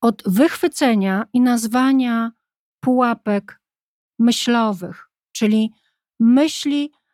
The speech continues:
łączących się z negatywnymi emocjami, które zawierają oczywiste błędy logiczne, ale ponieważ są one niezwykle zakorzenione już w naszym procesie myślowym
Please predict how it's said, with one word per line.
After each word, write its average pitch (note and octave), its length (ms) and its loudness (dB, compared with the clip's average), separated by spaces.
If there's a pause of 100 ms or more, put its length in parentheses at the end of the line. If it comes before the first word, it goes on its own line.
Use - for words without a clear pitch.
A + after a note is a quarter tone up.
(300)
łączących A#3+ 800 -2
się - 160 -6
z G3 60 -6
negatywnymi G3 760 -2
emocjami, F#3+ 760 -2 (160)
które C#4 360 0
zawierają C#4+ 920 0
oczywiste C4+ 760 -2
błędy A#3 400 0
logiczne, G#3+ 680 -2 (180)
ale A#3+ 220 2
ponieważ C4 1200 -2 (760)
są C4+ 300 0
one C4+ 400 0
niezwykle C4+ 760 -2
zakorzenione B3+ 1300 0
już G#3+ 180 -6
w G#3+ 60 -8
naszym A#3+ 340 0
procesie A#3 420 -4
myślowym G#3+ 680 -2